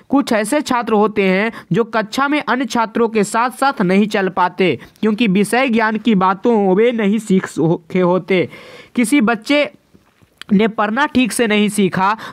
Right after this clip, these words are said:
दूसरे ने अंकगणित का कोई कार्य नहीं सीखा, जिसके कारण आगे की पढ़ाई उसके लिए कठिन हो गई है। शिक्षक को समस्याओं का पता लगाना होगा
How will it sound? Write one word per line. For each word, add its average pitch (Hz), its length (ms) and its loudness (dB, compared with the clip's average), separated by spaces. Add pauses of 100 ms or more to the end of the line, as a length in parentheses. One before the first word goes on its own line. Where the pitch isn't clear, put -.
दूसरे 214 340 2
ने 269 120 0
अंकगणित 262 560 -2
का 247 140 0
कोई 220 280 0
कार्य 208 280 -2
नहीं 190 260 -2 (100)
सीखा, 196 500 0 (280)
जिसके 220 360 0
कारण 233 420 -2
आगे 226 300 2
की 262 160 0
पढ़ाई 202 440 -2
उसके 214 300 -2
लिए 202 180 2
कठिन 196 380 0
हो 190 160 2
गई 185 260 2
है। 185 240 0 (280)
शिक्षक 240 420 -2 (160)
को 247 160 2
समस्याओं 233 600 0
का 254 160 -2
पता 214 340 -2
लगाना 190 380 -2
होगा 185 440 0